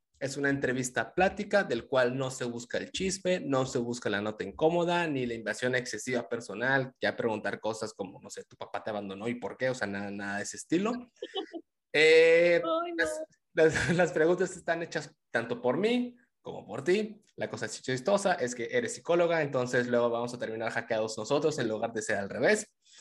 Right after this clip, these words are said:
Speaker 1: Entonces, me gusta siempre empezar con la típica pregunta de ¿quién es Salma Chavana detrás de la cámara?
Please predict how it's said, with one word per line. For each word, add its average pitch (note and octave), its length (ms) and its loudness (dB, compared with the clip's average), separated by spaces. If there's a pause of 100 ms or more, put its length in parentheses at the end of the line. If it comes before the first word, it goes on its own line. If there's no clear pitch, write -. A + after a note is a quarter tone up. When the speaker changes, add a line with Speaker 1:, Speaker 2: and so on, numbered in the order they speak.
(360)
Speaker 1:
Entonces, G#3 640 0
me D#3+ 160 4
gusta G3+ 300 4
siempre G3+ 320 -2
empezar D#3 500 -4
con D3 160 -2
la C3 180 -4
típica D#3 440 -2
pregunta D3 720 -4
de A#2+ 360 -6
¿quién F3 280 2
es F3 180 -2
Salma D#3+ 380 0
Chavana D3 560 -2
detrás A#2 720 -4
de C3+ 100 2
la A2 200 -4
cámara? F2+ 380 -6